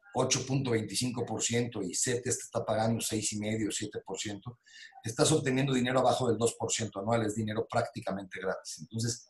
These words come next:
siempre es buen momento para comprar, aunque no estemos en ese punto en que la gente esté despavorida como en mil novecientos noventa y cinco tratando de vender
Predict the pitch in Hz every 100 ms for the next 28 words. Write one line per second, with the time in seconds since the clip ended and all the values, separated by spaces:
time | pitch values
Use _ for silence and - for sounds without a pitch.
0 | _ - - 160 160 156 139 139 123 113
1 | 123 120 117 113 110 - 104 98 - 107
2 | 113 117 - - - - - _ 139 143
3 | 139 143 139 156 151 156 151 - 123 127
4 | 131 - 123 127 120 117 110 101 95 -
5 | 117 117 117 - 113 113 - - - _
6 | 117 117 - 120 120 131 131 120 - 104
7 | 101 101 120 131 120 - 123 117 113 107
8 | 101 98 101 117 120 113 110 95 95 113
9 | 120 113 101 98 101 113 117